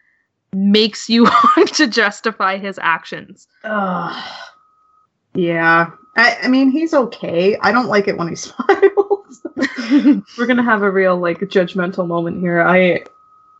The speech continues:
Speaker 2: I'm like, "Yeah, yeah, he's, he's all right looking." And then he gets, like, his weird Bundy smile going on. Like, when I showed you that photo comparison, I was like, "Ugh, this
Speaker 1: Yeah.
Speaker 2: is, that's too much for me." I mean, all,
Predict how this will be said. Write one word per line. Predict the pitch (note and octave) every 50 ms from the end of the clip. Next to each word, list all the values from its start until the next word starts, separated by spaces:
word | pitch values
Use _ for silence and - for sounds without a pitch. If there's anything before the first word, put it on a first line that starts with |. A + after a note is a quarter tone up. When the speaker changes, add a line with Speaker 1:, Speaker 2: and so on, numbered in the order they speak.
| _ _ _ _ _ _ _ _
Speaker 2:
I'm | G#3 G#3+ A#3+ B3
like, | B3+ B3 B3
"Yeah, | A#3 D#4+ G#4 -
yeah, | G4+ F#4+ A#4 B4 G4+ E4+ D#4+
he's, | - A4 - - - - _ _
he's | F#4 -
all | A4+ F4
right | - F#3 F3+ -
looking." | - - - - D4 E4+ E4+ - _ _ _ _ _ _ _
And | - G#3 G#3 G#3
then | G3+ F#3+ F#3+ F#3 F#3 F#3 - - - G#3 G3
he | - G#3
gets, | G3+ A3 G#3+ - -
like, | - - G3+
his | - G#3 F#3+ F#3+
weird | F#3 G3+ G#3 G#3 G3 F#3
Bundy | F#3 F3+ F#3 F#3+ G#3+ G#3+ G3+
smile | - - G3+ G3 G3 G3+ G#3 A3 A3+ A3 - _ _ _
going | A3 G#3+ G#3 G3+ G3+
on. | G3+ G3+ A3 A#3+ B3+ - _ _ _ _ -
Like, | G#3 G#3+
when | A3 G#3+
I | G#3+ G#3
showed | G3+ - B3 A3 A3+ A3+
you | B3 A3
that | G#3 - - - _
photo | G3 F#3+ G3 G#3+ A3
comparison, | B3 A#3 G#3 A#3 A3 A3+ C4+ C#4 - C4 G#3
I |
was | G3 G3
like, | G3 F3 F3+ -
"Ugh, | G#3 A#3+ C4 B3+ A3+ G3+ - - _ _ _ _ _ _ _ _ _ _ _ _ _ _ -
this | A#3 A3
Speaker 1:
Yeah. | G3+ F#3+ F3+ F3+
Speaker 2:
is, | F3+ -
that's | G3 G3 G3 - _
too | - A3+ G3+
much | F#3+ F#3 F3+ F3+ -
for | - F3+
me." | F3 F3 F3 E3+
I | F#3+
mean, | F#3+ F#3+ F#3 F3+
all, | E3+ F3+ F3 E3+ E3+ F#3+ -